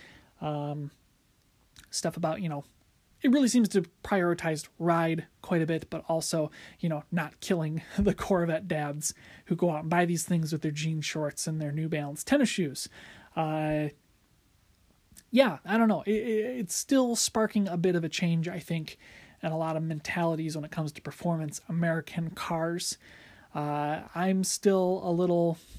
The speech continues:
so-so on the looks. Uh, I've realized a lot of that seems to depend on the color of the car and what trim is on the car. Um, I, I recently saw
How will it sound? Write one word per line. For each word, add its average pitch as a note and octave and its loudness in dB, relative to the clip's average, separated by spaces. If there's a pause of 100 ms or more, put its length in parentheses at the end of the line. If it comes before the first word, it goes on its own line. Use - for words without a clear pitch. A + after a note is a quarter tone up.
(480)
so-so F#3 2 (100)
on E3+ -2
the E3 -2
looks. E3 -2 (420)
Uh, D3+ -4
I've E3 -4
realized F3+ 4
a D#3 -4
lot E3 0
of E3 2
that D#3+ -2
seems F3+ 0
to - -8
depend E3+ -2
on D#3 -8
the D3+ -12
color A#3 0 (100)
of A3 0
the A3 -4
car G#3+ 0
and D#3 -8
what C#3+ -8
trim A3+ 2
is A3 0
on A3 2
the A3+ 2
car. G#3+ 0 (500)
Um, D3+ -4 (680)
I, D#3+ -4
I D3 -10
recently G3+ 0
saw F#3 0